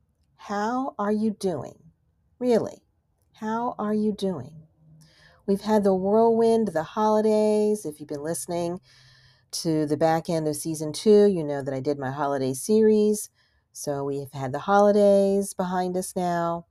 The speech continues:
And if you're in the Northern Hemisphere,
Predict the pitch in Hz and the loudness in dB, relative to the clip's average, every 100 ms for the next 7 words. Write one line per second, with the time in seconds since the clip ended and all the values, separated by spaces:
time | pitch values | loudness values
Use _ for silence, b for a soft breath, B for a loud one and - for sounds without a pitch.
0 | _ _ _ _ 147 147 143 - 147 156 | _ _ _ _ -4 -2 -4 -6 -6 -4
1 | 156 147 143 151 151 147 156 190 196 190 | -2 -2 0 2 2 0 -2 0 0 -2
2 | - 190 180 180 | 0 2 2 2